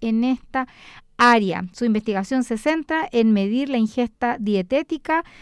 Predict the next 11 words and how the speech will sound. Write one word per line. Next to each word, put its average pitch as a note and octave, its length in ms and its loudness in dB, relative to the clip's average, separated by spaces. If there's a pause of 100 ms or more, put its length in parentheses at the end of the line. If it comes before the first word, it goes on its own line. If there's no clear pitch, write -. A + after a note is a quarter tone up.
(100)
de A3+ 140 2
fluoruro G#3 380 0
en F#3+ 120 2
niños D#4 380 0
y C#4+ 100 -6
su C#4+ 120 -6
relación B3+ 500 -4 (240)
con C#4 240 0
la D4 220 0
fluorosis A3+ 760 -4 (300)
dental. A3+ 420 2